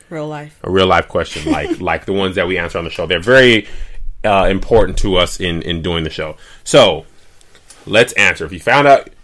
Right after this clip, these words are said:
Speaker 2: and have proof your friend is being cheated on, would you tell them?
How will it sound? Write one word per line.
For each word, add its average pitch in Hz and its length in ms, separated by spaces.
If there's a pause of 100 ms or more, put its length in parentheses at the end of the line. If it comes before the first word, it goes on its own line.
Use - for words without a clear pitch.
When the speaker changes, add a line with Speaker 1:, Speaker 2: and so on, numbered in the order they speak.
Speaker 2:
and 101 140
have 107 240
proof 135 220
your 104 100
friend 113 200
is 107 100
being 107 200
cheated 95 300
on, 78 320 (420)
would 87 160
you 80 100
tell 76 200
them? - 240